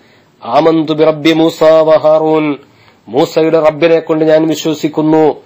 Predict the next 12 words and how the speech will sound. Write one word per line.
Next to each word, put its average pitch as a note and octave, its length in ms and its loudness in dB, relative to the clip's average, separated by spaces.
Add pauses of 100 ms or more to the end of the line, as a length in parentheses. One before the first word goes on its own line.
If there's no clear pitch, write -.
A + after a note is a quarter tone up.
(400)
ഹാറൂന്റെ D#3+ 560 2
റബ്ബിനെ D#3+ 380 2
കൊണ്ട് E3 240 -2
ഞാൻ E3 220 2
വിശ്വസിക്കുന്നു D#3+ 680 -2
എന്ന് E3 440 2 (840)
ആ D3 240 2
മരണം D#3+ 580 0 (400)
നേരെ D3 560 0
മുന്നിൽ F3 500 0
കാണുന്ന E3 360 2
സമയത്ത് E3 680 2